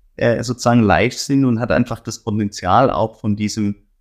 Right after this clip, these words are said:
Typus von Versicherungsprodukt, nämlich der parametrischen Versicherung,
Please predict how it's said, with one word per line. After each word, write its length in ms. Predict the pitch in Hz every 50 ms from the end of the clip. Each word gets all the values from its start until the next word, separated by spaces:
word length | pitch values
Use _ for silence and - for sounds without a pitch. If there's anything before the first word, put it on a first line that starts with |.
| _ _
Typus 480 | - - 147 147 151 147 - - -
von 400 | - - 107 107 110 110 104 98
Versicherungsprodukt, 920 | - 113 104 104 120 120 - 117 110 107 - - 107 101 113 127 - -
nämlich 180 | 110 110 110 104
der 120 | - 113
parametrischen 640 | 101 - 104 95 104 101 110 107 - 113 - 110 98
Versicherung, 580 | - 104 95 110 110 - - 113 113 107 -